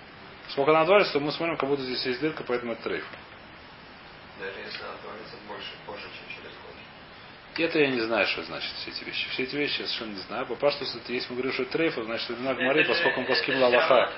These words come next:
Speaker 3: можно только когда разрезали.
Speaker 1: Поскольку мы, поскольку мы говорим по ла, ла Аллаха, что трейф и лоха я, то есть времена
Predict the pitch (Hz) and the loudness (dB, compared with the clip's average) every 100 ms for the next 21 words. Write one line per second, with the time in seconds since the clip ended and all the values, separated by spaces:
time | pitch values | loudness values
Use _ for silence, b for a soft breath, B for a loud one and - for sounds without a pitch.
0 | - 135 - - 120 - 131 135 135 - | -10 -10 -10 -14 -10 -8 -4 -4 -4 -6
1 | - 131 117 - 113 107 147 127 131 165 | -8 -8 -10 2 2 4 0 0 4 4
2 | 151 - - - 151 147 147 143 143 127 | 4 0 0 4 4 4 6 6 6 2
3 | - - 127 127 104 123 131 123 - 156 | -2 2 4 4 4 4 4 6 8 8
4 | 120 - 107 - 135 131 117 127 - 92 | 8 4 -4 0 4 4 4 2 4 4
5 | 90 95 110 117 120 139 135 | 4 2 -2 -4 0 4 4